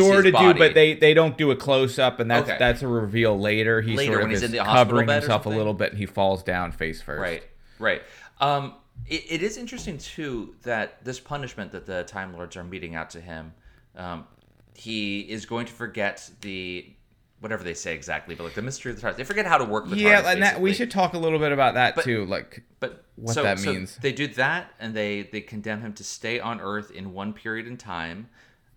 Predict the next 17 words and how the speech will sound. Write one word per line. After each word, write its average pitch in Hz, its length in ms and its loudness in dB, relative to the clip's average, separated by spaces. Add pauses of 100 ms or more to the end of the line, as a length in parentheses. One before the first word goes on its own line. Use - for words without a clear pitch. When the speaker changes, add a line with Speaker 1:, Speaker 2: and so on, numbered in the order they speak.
Speaker 2:
uh, 92 380 -6
uh, 98 120 -10
for 101 200 -8
as 82 140 -10
long 95 240 -4
as 107 100 -6
they 107 120 -6
say 101 240 -8
is 87 140 -10
necessary, 82 560 -10 (320)
and 127 260 -6
they're 131 80 -8
going 110 220 -8
to 104 80 -10
change 98 560 -14
his 87 180 -18
face. 71 600 -12